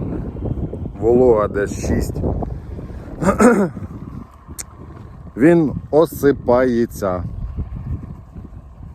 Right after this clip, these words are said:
Жатка його не встигає підхвачувати,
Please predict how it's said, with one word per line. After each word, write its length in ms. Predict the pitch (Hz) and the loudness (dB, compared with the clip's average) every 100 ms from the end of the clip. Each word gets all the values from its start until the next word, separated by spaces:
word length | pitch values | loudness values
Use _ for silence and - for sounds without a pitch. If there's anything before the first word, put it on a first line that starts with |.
| - | -12
Жатка 540 | 90 113 123 - 113 107 | 0 4 4 2 0 2
його 420 | 107 107 110 110 - - - - - - | 4 4 4 2 -2 -10 -10 -10 -12 -12
не 180 | 95 110 | -4 0
встигає 640 | 110 - 131 135 143 131 | 0 -2 0 4 6 4
підхвачувати, 880 | 123 147 - 185 190 180 160 151 147 | 0 -4 -2 4 4 4 2 2 2